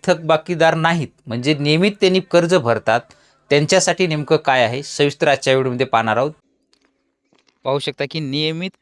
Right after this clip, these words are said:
परतफेड करणाऱ्यांना अधिक लाभ देण्याचा प्रयत्न. हसन मुश्रीफ यांनी हे म्हटलेलं आहे की कर्जमाफीचा प्रत्येक वेळी लाभ घेणाऱ्यांना वगळण्याचा विचार.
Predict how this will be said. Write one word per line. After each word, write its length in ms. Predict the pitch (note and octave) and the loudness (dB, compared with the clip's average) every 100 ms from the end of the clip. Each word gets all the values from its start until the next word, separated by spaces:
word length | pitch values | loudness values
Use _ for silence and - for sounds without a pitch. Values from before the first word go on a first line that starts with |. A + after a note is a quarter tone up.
| _ _ - | _ _ -4
परतफेड 480 | D3 D#3+ - F#3+ D#3+ | -2 -2 -4 -8 -6
करणाऱ्यांना 640 | C#3+ C3 B2+ B2+ B2 C3+ | -6 -4 -4 -4 -4 -4
अधिक 420 | D3 B2+ B2+ F#3+ C#3 | -4 -4 -6 -8 -6
लाभ 240 | B2+ C3 | -8 -6
देण्याचा 420 | A#2+ A#2 A2 B2+ | -8 -8 -8 -10
प्रयत्न. 500 | C3 - C#3 - F#2 - _ _ _ - | -12 -8 -8 -8 -14 -18 _ _ _ -14
हसन 240 | A#2+ D3+ | -8 -8
मुश्रीफ 420 | C#3+ B2+ B2 B2+ B2+ | -8 -10 -12 -10 -8
यांनी 260 | B2 B2 A#2+ | -8 -10 -10
हे 100 | B2+ | -10
म्हटलेलं 420 | A#2+ - A2+ G#2+ | -12 -10 -8 -6
आहे 160 | G#2 | -8
की 140 | A2 A#2+ | -12 -16
कर्जमाफीचा 680 | - A2 A2+ A#2 A2+ A2+ | -12 -10 -8 -10 -12 -10
प्रत्येक 500 | A#2 - B2+ E3 D#3 | -10 -10 -10 -8 -8
वेळी 220 | C3 B2+ A2 | -8 -10 -6
लाभ 220 | A2+ A#2+ | -6 -6
घेणाऱ्यांना 540 | G#2+ A#2+ B2+ G2 G2 C#3 _ _ _ _ _ | -10 -8 -8 -8 -10 -16 _ _ _ _ _
वगळण्याचा 580 | A2 A#2+ C3+ A#2+ G#2+ - | -8 -4 -4 -4 -8 -10
विचार. 400 | C3 G2+ - E2+ | -12 -12 -12 -12